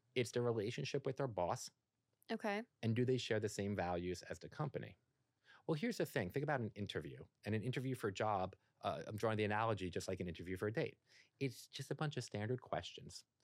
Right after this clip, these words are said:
Speaker 2: Mm.
Speaker 1: None of them are actually designed to figure out, do you share the same values as this company? And do you share the same values? Are you gonna hit off with your boss?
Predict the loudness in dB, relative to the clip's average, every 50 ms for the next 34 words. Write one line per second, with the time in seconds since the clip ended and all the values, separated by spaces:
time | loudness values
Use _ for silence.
0 | _ -4 -2 -2 0 0 -2 -4 -4 -2 0 2 4 4 6 6 6 4 4 2
1 | -2 -4 -4 -6 -8 -12 -14 _ _ 2 4 4 4 4 2 0 0 0 0 2
2 | 2 2 2 2 4 4 4 4 2 2 0 -2 -4 -2 2 2 2 4 4 4
3 | 6 6 4 4 2 0 -4 _ _ _ _ _ _ _ _ _ _ _ _ _
4 | _ _ _ _ _ _ _ _ _ _ _ _ _ _ _ _ _ _ _ -8
5 | -2 0 0 0 2 2 2 2 2 2 2 2 2 2 4 4 4 4 4 4
6 | 2 2 0 -2 -2 -4 -8 -8 -10 -10 -8 -4 -2 0 0 0 0 -2 -6 _
7 | _ _ _ _ _ _ _ _ _ _ _ _ _ _ _ _ _ _ _ _
8 | 0 2 4 4 6 6 4 4 2 0 -6 _ _ _ _ _ _ _ _ _
9 | _ _ _ _ _ _ _ _ -2 0 2 2 2 2 2 2 4 4 4 4
10 | 2 2 2 0 0 2 2 2 2 2 2 2 2 0 0 0 -2 -2 -2 -2
11 | 0 0 0 0 -2 -4 -8 -6 -6 -8 -8 -8 -10 -12 -12 -16 -16